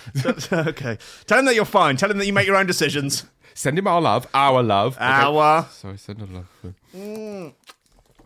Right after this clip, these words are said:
Speaker 1: Thank you for the water. That's, that's
Speaker 2: Delicious
Speaker 1: very decent of you.
Speaker 2: H two O.
Speaker 1: Um, sorry for being late, guys. Uh, bean packing, um, was intense this morning, post-bank holiday. Um, so, is what it is, but I got it done.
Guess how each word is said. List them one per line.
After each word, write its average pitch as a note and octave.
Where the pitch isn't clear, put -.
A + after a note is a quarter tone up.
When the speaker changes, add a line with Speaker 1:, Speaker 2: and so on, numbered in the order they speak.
Speaker 1:
Thank B2
you G2+
for -
the F2+
water. F#2
That's, F2
that's G2
Speaker 2:
Delicious G#2
Speaker 1:
very F#2
decent F#2
of E2+
you. F2
Speaker 2:
H -
two D2
O. D2
Speaker 1:
Um, C3+
sorry D#3+
for C#3
being C3
late, C3+
guys. C3+
Uh, G2
bean B2+
packing, A#2+
um, F#2
was A2+
intense G#2
this -
morning, G2+
post-bank F#2
holiday. A2
Um, F#2
so, F#2
is A2
what G2+
it D#2+
is, A2+
but G#2+
I -
got A#2
it -
done. A#2+